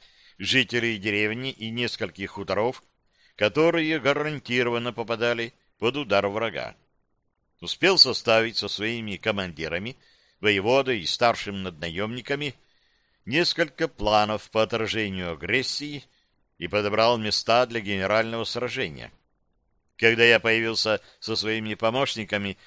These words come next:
эти планы были пересмотрены, исправлены и дополнены. Было два решения.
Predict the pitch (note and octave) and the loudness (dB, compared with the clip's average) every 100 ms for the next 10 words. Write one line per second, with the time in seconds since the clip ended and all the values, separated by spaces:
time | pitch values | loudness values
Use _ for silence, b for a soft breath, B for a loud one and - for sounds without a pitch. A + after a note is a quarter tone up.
0 | b b B2+ A#2+ A2+ A#2+ A#2+ G#2+ F#2+ - | b b -6 -4 -4 4 4 4 -2 -6
1 | D#2 - C3+ G2+ - E2 E2+ F#2 A#2 C#3+ | -6 0 2 2 0 -4 -6 -6 -8 -6
2 | F3 - _ F3 - - F#2 F#2+ A2+ C3+ | -10 -12 _ -8 -6 -2 0 0 -2 -6
3 | D#3 - _ _ F#2 B2 D3+ _ C#2+ A#2+ | -8 -12 _ _ -10 -8 -8 _ -2 -2
4 | G2 F2+ D2 C#2 A1+ - _ _ _ _ | 0 -4 -6 -12 -16 -20 _ _ _ _
5 | _ _ F2+ E3+ F#3 B2 C3+ D#3 - G2 | _ _ 2 4 4 6 6 6 0 -2
6 | F2+ F2 F2 | -4 -6 -10